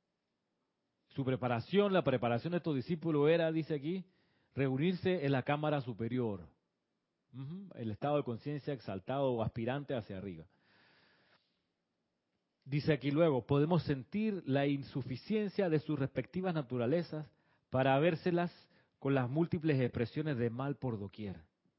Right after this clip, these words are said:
Pero en sus corazones vivía su promesa del confortador que habría de venir, quien no solo curaría sus heridas personales de pérdida y desamparo,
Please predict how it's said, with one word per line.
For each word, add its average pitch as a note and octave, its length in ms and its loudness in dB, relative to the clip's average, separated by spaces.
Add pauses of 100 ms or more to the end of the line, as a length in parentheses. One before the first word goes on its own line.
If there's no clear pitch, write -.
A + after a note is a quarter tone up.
(1120)
Pero C3 200 8
en C3+ 80 6
sus C3 160 2
corazones C#3 560 0
vivía C3+ 400 4
su D3 160 -2
promesa D#3 480 2
del E3 100 4
confortador C3+ 640 -2
que C3 100 -4
habría C3 280 0
de C#3 100 0
venir, C#3+ 400 -4 (580)
quien D3+ 200 0
no E3+ 140 2
solo G3+ 360 4
curaría D3+ 460 4
sus D3+ 240 0
heridas D#3+ 360 2
personales D3 720 -2
de B2+ 140 -4
pérdida D3+ 460 2
y - 20 0
desamparo, B2+ 800 -2